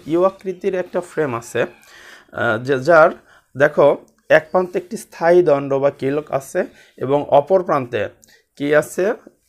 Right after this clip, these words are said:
এই প্রান্তের কথা বলছি আমি, এই প্রান্তে একটি রৈখিক স্কেল সংযুক্ত। আচ্ছা, তোমরা হয়তো, উম, অনেকে বুঝতে পারছো না যে কীভাবে রৈখিক স্কেল আছে।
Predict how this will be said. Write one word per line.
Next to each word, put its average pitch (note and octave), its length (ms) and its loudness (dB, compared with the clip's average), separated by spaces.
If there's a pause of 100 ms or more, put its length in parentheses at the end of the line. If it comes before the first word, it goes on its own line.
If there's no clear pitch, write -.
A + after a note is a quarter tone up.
(260)
এই F#3 140 6
প্রান্তের C3+ 380 -4
কথা A#2+ 240 -6
বলছি A#2 320 -6
আমি, C#3 380 -6
এই C3+ 120 -2
প্রান্তে D#3+ 360 -6
একটি F3+ 340 -2 (340)
রৈখিক E3+ 560 0
স্কেল A#2+ 280 -4
সংযুক্ত। A2 520 -8 (560)
আচ্ছা, C3 240 -6
তোমরা D3+ 520 2 (120)
হয়তো, D3+ 420 0 (200)
উম, C3 140 -8 (160)
অনেকে C#3+ 260 -6
বুঝতে C3+ 320 -8
পারছো C#3 300 -6
না C#3 120 -8
যে C3+ 100 -8
কীভাবে C3 380 -4
রৈখিক B2+ 380 -6
স্কেল B2+ 260 -6
আছে। B2+ 320 -6